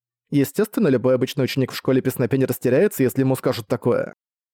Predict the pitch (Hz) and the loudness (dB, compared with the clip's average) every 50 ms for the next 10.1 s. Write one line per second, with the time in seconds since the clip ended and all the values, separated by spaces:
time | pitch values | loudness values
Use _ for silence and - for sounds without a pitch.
0 | _ _ _ _ _ _ _ - - - 196 180 170 175 151 151 - - - 220 | _ _ _ _ _ _ _ -12 -6 -2 -2 0 0 2 0 0 0 0 0 0
1 | 233 - - 143 131 117 - 127 117 - - - 123 - 143 135 127 127 117 - | 0 0 0 0 0 2 0 -2 -2 -2 -4 -4 -2 -2 -2 0 0 -2 -2 -2
2 | - 127 120 135 120 127 123 113 - 117 - 117 139 175 175 - - 131 117 139 | -2 -2 0 0 0 0 0 0 -2 0 0 2 0 0 0 0 0 0 0 0
3 | 135 - 131 127 117 117 117 120 117 120 127 117 120 113 - 123 123 - - 127 | 0 0 0 0 0 2 2 2 0 0 -2 -2 -2 -2 0 0 0 0 0 0
4 | 123 160 160 - - 143 127 120 - - - - - - _ _ _ - 156 139 | 0 0 0 0 -2 -2 -2 -2 -4 -10 -18 -20 -20 -20 _ _ _ -4 -2 -2
5 | 147 147 151 143 135 139 135 - 131 123 - - 127 131 165 - - - 139 117 | -2 -2 0 0 0 0 0 0 0 -2 0 0 0 0 0 0 -2 -2 -2 0
6 | 110 127 123 135 185 233 233 - 135 127 - - - 139 - - 135 127 135 127 | 0 2 2 2 2 2 0 0 -2 -2 0 -2 -4 -2 -2 -2 -2 0 0 0
7 | 117 104 80 76 - - - - - _ _ _ _ _ _ _ _ _ _ _ | 0 -2 -4 -8 -10 -14 -18 -20 -20 _ _ _ _ _ _ _ _ _ _ _
8 | - 123 123 123 - 147 139 120 147 143 151 139 139 131 131 127 120 139 131 139 | -2 -2 0 0 0 0 0 0 0 0 2 2 2 2 0 0 0 2 2 0
9 | 135 - - 131 147 196 220 - 135 - - 151 127 117 - 120 104 98 - - | 0 0 -2 0 0 2 0 0 -2 -2 -2 -2 0 0 0 0 0 -2 -6 -8
10 | - - | -10 -14